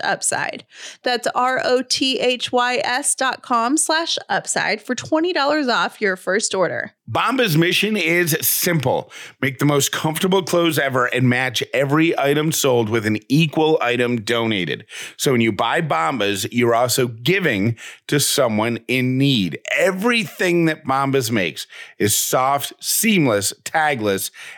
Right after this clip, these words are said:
Speaker 2: and has a luxuriously cozy feel. Bombas socks are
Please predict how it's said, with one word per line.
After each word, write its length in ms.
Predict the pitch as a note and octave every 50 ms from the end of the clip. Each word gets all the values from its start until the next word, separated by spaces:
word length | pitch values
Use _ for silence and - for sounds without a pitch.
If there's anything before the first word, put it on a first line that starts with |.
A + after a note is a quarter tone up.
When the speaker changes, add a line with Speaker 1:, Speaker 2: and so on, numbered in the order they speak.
| -
Speaker 2:
and 160 | - B2 B2
has 280 | C3 B2 D3 D#3 D3+ B2
a 140 | D3 D3 D3
luxuriously 1200 | C#3+ C#3+ D#3 D#3 D#3+ D#3 C#3 C3+ C3 C3 D#3 D#3+ E3+ E3+ D#3+ C#3 A#2+ A2+ G#2 - - A#2 G#2+ G2+
cozy 800 | - - - C#3 C3+ C3 B2+ A#2+ A2 C3 C3 C3 C3+ - _ _ -
feel. 540 | - - - C#3 A#2+ G2+ D2+ - - - _ _ - - - - - - - _
Bombas 560 | - D3 E3 F3+ F3 G#3 G#3 F3 D3 F3 -
socks 600 | A#2+ - - D3 A#2+ A#2 B2 D3 D#3 - - - - -
are 560 | - A#2 A#2+ A#2+ B2 B2 B2 B2 B2 A#2 -